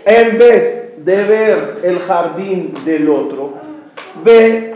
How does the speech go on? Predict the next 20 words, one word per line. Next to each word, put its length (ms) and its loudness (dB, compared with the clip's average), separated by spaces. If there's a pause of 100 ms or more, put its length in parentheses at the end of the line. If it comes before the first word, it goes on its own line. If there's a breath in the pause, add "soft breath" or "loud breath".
(120)
tu 260 4
jardín, 720 -6 (140)
tu 300 2
maletín 600 -2
de 80 0
herramientas, 680 -4 (260 loud breath)
mira 520 0
cuántas 440 2
cosas 400 -4
buenas 300 -2
posees 520 -10 (160 loud breath)
y 100 -4
ponte 320 2
a 80 -2
trabajarlas. 680 -2 (240 loud breath)
Búscate 680 2
un 160 0
socio, 760 -2
una 180 -2
socia 440 -2